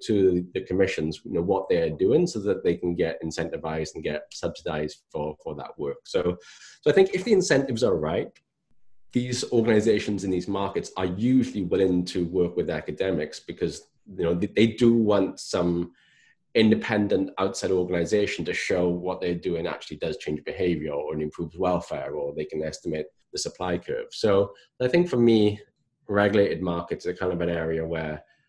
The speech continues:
I feel like you can do more field experiments because usually the incentives for the regulators and for the companies are to provide,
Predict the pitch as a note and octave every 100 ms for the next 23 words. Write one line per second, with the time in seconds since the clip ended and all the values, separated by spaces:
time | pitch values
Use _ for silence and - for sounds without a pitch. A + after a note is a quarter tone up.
0 | _ - D#2+ _ F2+ F2 D#2+ F#2 F2+ E2+
1 | D#2 E2 D#2 D2+ _ D2 F2+ F#2 F#2 -
2 | F2 E2 - - D#2 D2+ D#2 - D#2 D#2+
3 | D2+ F2+ F2+ F2 F2 D#2+ D2+ - _ _
4 | _ _ F#2+ E2+ - E2+ D#2 E2 D2+ -
5 | - D#2 D#2 F#2 F2 E2+ D2+ D#2 D#2 -
6 | - E2+ E2 D#2 D2+ E2 D#2+ - - D#2
7 | E2 D#2 D2+